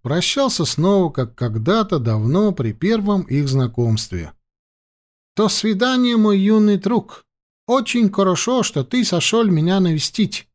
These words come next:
Заходить ещё, как будет твой свободное время». Лёшка шлёпал по покрытой свежевыпавшим снежком кривой улочке Бухареста, когда за его спиной раздался цокот копыт.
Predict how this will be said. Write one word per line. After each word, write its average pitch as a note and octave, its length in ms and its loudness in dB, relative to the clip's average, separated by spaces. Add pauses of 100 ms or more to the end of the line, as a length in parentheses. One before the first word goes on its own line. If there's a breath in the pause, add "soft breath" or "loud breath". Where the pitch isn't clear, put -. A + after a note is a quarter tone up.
(520)
Заходить B3 560 -2
ещё, F#3+ 520 0 (140)
как - 260 -8
будет A#3 400 -2
твой A3 300 0
свободное F#3+ 720 0
время». F#3 460 -2 (920)
Лёшка E3+ 460 2
шлёпал D#3+ 500 0
по C3 120 -4
покрытой C#3+ 580 0
свежевыпавшим C#3+ 1160 0
снежком F3 680 0
кривой C#3+ 520 0
улочке C#3+ 500 0
Бухареста, B2+ 760 -2
когда E3 380 0
за F#3+ 100 0
его G3 240 2
спиной F#3 460 2
раздался C#3 600 0
цокот A#2 440 -4
копыт. A2+ 600 -4